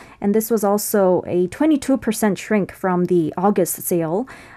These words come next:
Uh, and the July sales of these vehicles were also relatively higher than the sales of September. And the on-month sales decline came amid increasing worries, like I said, because of the, uh, Inflation Reduction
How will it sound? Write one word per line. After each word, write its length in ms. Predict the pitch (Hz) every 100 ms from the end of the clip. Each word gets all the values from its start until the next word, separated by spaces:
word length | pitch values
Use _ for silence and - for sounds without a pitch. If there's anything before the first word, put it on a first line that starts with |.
| -
Uh, 380 | - 151 147 151
and 220 | 180 175
the 80 | 175
July 380 | 180 196 226 247
sales 500 | 247 202 170 165 -
of 140 | 170
these 220 | 185 175
vehicles 540 | 170 180 180 185 170 160
were 140 | 175
also 280 | 202 240 -
relatively 600 | 180 185 185 185 175 165
higher 480 | 156 185 190 175 139 -
than 480 | 175 175 170 160 160 -
the 240 | 160 170
sales 380 | 165 180 165 160
of 180 | 147 139
September. 600 | 151 - 202 190 147 - -
And 180 | 170
the 120 | 170 175
on-month 440 | 214 233 208 190
sales 380 | - 208 262 285
decline 560 | - - - 185 185
came 320 | 190 - 202 196
amid 320 | 180 202 190
increasing 480 | 202 196 202 190 175
worries, 340 | 175 180 208 220
like 220 | 165 165
I 40 |
said, 380 | 160 - 180 180
because 340 | 165 - 175
of 140 | 175 170
the, 220 | 165 160 - - -
uh, 100 | 165
Inflation 460 | 170 170 170 -
Reduction 480 | 160 135 143 - 160